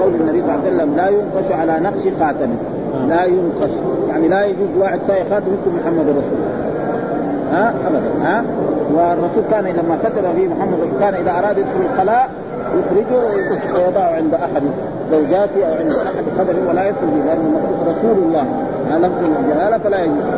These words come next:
وممنوع الإنسان يدخل بإيه؟ بما فيه كلام الله في بيت الخلاء. فلا يجوز الإنسان يتعد-، لا قديم حتى الآن،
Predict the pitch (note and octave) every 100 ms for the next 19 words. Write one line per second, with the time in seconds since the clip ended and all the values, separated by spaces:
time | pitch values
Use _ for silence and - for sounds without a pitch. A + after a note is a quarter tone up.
0 | B2 C#3+ E3+ F3+ A#3 G3 F3+ D#3+ G3 E3+
1 | F#3+ F3 D#3+ D#3 D#3 D3+ D#3 - - -
2 | E3+ F3+ E3 F#3+ D#3+ - - - - -
3 | - F3 G3 F3 E3 F#3 A#3 G#3+ G3 G3
4 | F#3 D#3+ F#3 F3+ F#3+ E3 E3 D3 A#2+ -
5 | - - - C#3+ - - - - - -
6 | - - - - - - - - G#5 -
7 | - - - - D3 - D3 - D#3+ C#3
8 | B2+ - - - - - - D#3 D#3 E3+
9 | E3+ F#3+ F3+ G#3 E3+ D3 G3+ G#3+ F#3 D#3
10 | C#3+ D3+ E3 D3+ F3+ - C3+ C3+ - -
11 | - F3 G3 - D#3+ C4+ C#4 C4 G3+ G3
12 | C#3+